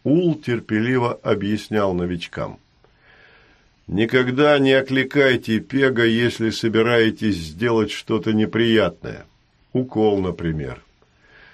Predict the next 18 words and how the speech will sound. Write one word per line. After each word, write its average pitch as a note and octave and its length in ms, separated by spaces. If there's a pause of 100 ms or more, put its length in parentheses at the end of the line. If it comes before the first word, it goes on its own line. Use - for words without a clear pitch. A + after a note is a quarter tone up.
(140)
Ваш A#2+ 340
голос B2+ 440
должен B2 380
ассоциироваться A#2+ 960
у A2+ 60
него A#2+ 300
только B2 440
с - 60
приятным, B2 800 (760)
или C3+ 260
он B2 220
к - 80
вам A#2+ 260
никогда A2+ 480
потом G#2+ 440
не G#2+ 140
подойдёт». G2+ 720 (1120)
«Глупости», C#3 880